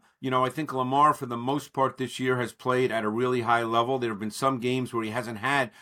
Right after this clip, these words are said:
to throw the ball an awful lot, so the numbers aren't there. But that's not,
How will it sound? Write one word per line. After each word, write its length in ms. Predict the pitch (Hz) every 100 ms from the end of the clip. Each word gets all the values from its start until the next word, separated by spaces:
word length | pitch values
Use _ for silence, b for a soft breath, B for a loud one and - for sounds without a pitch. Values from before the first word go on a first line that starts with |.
| B
to 100 | -
throw 380 | 110 - 127 139
the 120 | 120
ball 460 | 104 120 131 127 -
an 120 | 110
awful 320 | 117 123 117
lot, 260 | 113 123 127
so 160 | - 107
the 120 | 101
numbers 500 | 107 123 151 127 107
aren't 300 | 107 104 101
there. 360 | 143 143 110 B B B -
But 160 | 113
that's 300 | 147 147 -
not, 280 | 123 123 -